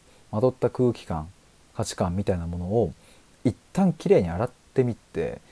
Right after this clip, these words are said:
そしてそこに何が残っているか、自分はそれをどう捉えるのか、まあ、執着っていう言葉で言ったら、自分はそもそもそれにどんな印象を抱いているのかとか、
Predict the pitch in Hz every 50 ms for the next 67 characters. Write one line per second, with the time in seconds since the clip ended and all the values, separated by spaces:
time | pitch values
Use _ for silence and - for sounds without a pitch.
0 | - - _ _ - - 165 - 196 - - 180 208 185 123 117 143 151 123 95
1 | 87 90 - 95 - _ _ - 85 82 78 80 - - - - 113 - _ _
2 | _ - 117 131 160 175 170 165 151 165 165 160 151 120 107 156 185 147 98 -
3 | - 90 95 95 92 85 73 71 - - - - _ - 101 - - - 160 143
4 | - 104 - - 90 - _ _ _ _ - - 104 95 - 101 - 107 110 110
5 | 104 - 101 101 95 90 - _ - 147 147 123 80 - - _ _ - - -
6 | 117 117 147 180 190 190 180 - 220 220 185 - 113 92 90 - 143 160 170 139
7 | 117 - - - 262 185 113 104 104 101 - - 107 101 98 101 113 107 95 -
8 | 92 87 85 85 82 - 85 85 - - - -